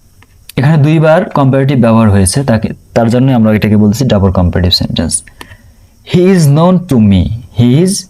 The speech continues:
known to me বাক্যটি ভয়েস কি? এটা হচ্ছে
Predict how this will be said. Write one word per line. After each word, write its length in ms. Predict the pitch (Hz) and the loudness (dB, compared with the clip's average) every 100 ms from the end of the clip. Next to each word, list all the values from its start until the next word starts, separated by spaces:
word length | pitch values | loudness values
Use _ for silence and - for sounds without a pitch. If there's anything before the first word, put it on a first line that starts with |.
| - 110 | -6 0
known 220 | 123 139 | 0 0
to 100 | 135 104 | 0 0
me 160 | 92 - | 0 0
বাক্যটি 420 | 110 117 - 135 | -2 -2 -2 -2
ভয়েস 480 | 107 107 113 113 - | 0 0 0 -2 -4
কি? 220 | - - - _ - - _ - | -4 -4 -8 _ -20 -20 _ -6
এটা 160 | 117 120 | -2 0
হচ্ছে 300 | 123 175 | 0 0